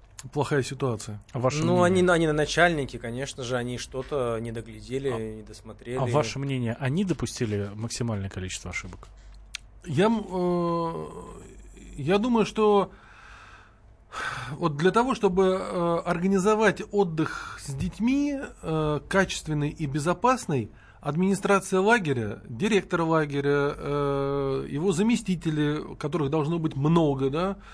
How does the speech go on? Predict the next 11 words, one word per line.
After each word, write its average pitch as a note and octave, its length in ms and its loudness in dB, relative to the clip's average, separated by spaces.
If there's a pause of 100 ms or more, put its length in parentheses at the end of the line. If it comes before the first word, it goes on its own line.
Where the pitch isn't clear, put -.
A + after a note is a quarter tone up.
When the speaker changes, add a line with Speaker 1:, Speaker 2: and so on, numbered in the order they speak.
(200)
Speaker 1:
значит, C3 220 -6
они G#3 140 2
должны F3+ 340 4
много G3 480 4
сделать D#3+ 440 0
ра-, F3+ 300 4 (280)
э, D3+ 360 -4
они F#3+ 160 2
должны F#3+ 240 4
много G3+ 300 4
сделать F3+ 340 0